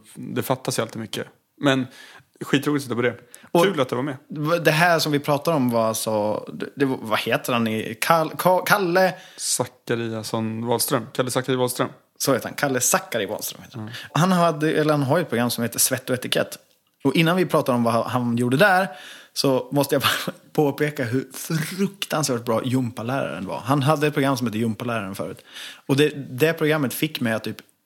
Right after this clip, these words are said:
Speaker 2: ångra lite grann att jag pluggade civilingenjör.
Speaker 1: <laughs>
Speaker 2: Jag ville bli gympalärare.
Speaker 1: Ja. Ja, men då har du lyckats.
Speaker 2: Ja, men jag tycker han är väldigt inspirerande. Och nu i alla fall så har han ett, ett program som heter Svett och etikett.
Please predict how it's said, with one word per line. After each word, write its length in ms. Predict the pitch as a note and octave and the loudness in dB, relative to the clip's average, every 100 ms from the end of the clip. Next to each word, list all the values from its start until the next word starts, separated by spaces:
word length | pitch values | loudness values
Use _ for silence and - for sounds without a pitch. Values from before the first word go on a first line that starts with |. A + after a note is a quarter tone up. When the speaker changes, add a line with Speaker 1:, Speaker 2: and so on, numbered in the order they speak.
| _ _ _ _ _ D#3 | _ _ _ _ _ 2
Speaker 2:
ångra 340 | D3 C3+ C#3+ | 4 4 4
lite 220 | D#3 D3+ | 2 0
grann 140 | A#2 A2 | -2 -2
att 80 | |
jag 100 | A2+ | -4
pluggade 200 | A#2+ A#2 A2+ | -2 -2 0
civilingenjör. 840 | B2 A#2 A#2 - C3 A#2 E2 - | 0 0 -2 -2 -4 -4 -8 -8
Speaker 1:
<laughs> 60 | - - G3+ - F#3+ - G3 - F#3 - - - - - | -4 2 2 4 0 0 -2 0 -2 -4 -10 -14 -10 -2
Speaker 2:
Jag 140 | C#3 | 0
ville 200 | C3 C#3+ | 2 0
bli 160 | C3 B2+ | 0 0
gympalärare. 600 | B2+ B2 B2 A#2+ A2 - | 2 0 -2 -4 -6 -6
Speaker 1:
Ja. 260 | A#2 A#2 C3 - _ | -2 -2 -4 -12 _
Ja, 140 | - C#3+ | 0 2
men 140 | A3+ | 2
då 60 | C#4 | 2
har 60 | B3+ | 2
du 120 | A3+ | 2
lyckats. 480 | G#3+ A3 F#3+ - - _ | -4 -10 -12 -12 -12 _
Speaker 2:
Ja, 140 | D#3 | 2
men 80 | F3+ | 4
jag 100 | F3 | 2
tycker 180 | F3 E3 | 0 0
han 180 | E3 D#3+ | 2 2
är 720 | D#3+ D#3 D#3 D3+ D3 C#3+ C3+ | 2 2 0 0 0 -2 2
väldigt 260 | C#3+ D3 C#3 | 2 2 0
inspirerande. 460 | B2 A#2+ G#2+ G#2+ | -4 -4 -4 -2
Och 120 | E3 | 2
nu 60 | F#3 | 4
i 20 | |
alla 180 | F#3+ E3+ | 4 4
fall 200 | - C#3 | 2 0
så 140 | - | 0
har 140 | B2+ C3+ | 0 2
han 160 | B2+ B2 | 2 0
ett, 260 | A2+ - | -4 -8
ett 220 | - A2 | -8 -6
program 200 | - A#2+ | -4 -2
som 100 | A2 | -2
heter 120 | A2 - | -2 0
Svett 220 | C3+ C3+ | 0 0
och 60 | |
etikett. 520 | C3+ C3+ F#3+ G3+ - | -4 0 2 2 -4